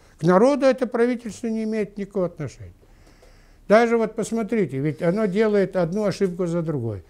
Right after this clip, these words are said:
В нашей стране вводить платные дороги невозможно. У нас, вы знаете ж, вы, э, сколько у нас дорог? У нас пять-шесть раз меньше дорог, чем в Европе в среднем,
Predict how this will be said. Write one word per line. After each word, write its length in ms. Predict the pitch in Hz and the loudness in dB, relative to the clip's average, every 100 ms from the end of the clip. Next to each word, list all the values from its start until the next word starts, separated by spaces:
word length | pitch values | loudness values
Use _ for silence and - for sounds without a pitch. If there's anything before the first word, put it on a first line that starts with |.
| - - _ - | -20 -20 _ -6
В 60 | |
нашей 420 | 127 214 214 214 180 | 0 2 4 2 2
стране 500 | 180 180 170 156 120 | 0 0 0 0 0
вводить 520 | 117 160 160 196 - | 0 0 2 -2 0
платные 480 | 180 196 196 180 156 | 0 0 0 -2 0
дороги 400 | 165 180 185 175 | 2 2 2 2
невозможно. 840 | 180 175 143 180 202 135 90 - _ - _ _ _ _ - _ _ _ - | 2 2 2 2 2 0 -4 -12 _ -20 _ _ _ _ -20 _ _ _ -8
У 100 | 143 | -2
нас, 320 | 175 185 - - | 2 2 0 -8
вы 160 | 170 170 | -2 -2
знаете 460 | 156 214 190 - | 2 2 2 0
ж, 100 | 127 | -6
вы, 200 | 139 147 139 | -2 -2 -2
э, 380 | 139 131 135 120 | -6 -8 -8 -10
сколько 380 | - 165 123 143 | -2 -2 0 -4
у 100 | 135 | -2
нас 240 | 131 110 | -4 -4
дорог? 420 | 123 139 113 - | -4 -2 -4 -6
У 40 | 123 | -8
нас 200 | 156 151 | -6 -6
пять-шесть 720 | - 185 196 - 190 185 - | -2 -2 -2 -4 -4 -2 -2
раз 380 | 180 185 - - _ _ _ - | -2 -2 -4 -14 _ _ _ -4
меньше 500 | 143 214 214 - 170 | 2 4 4 0 -2
дорог, 580 | 139 175 220 240 - - _ _ - _ _ _ _ _ | 4 4 6 4 2 -10 _ _ -20 _ _ _ _ _
чем 200 | - 190 | 0 2
в 40 | 175 | 4
Европе 640 | 208 220 220 135 - 80 | 4 4 4 4 0 -16
в 60 | - | -4
среднем, 480 | 180 160 98 87 | 2 2 0 -12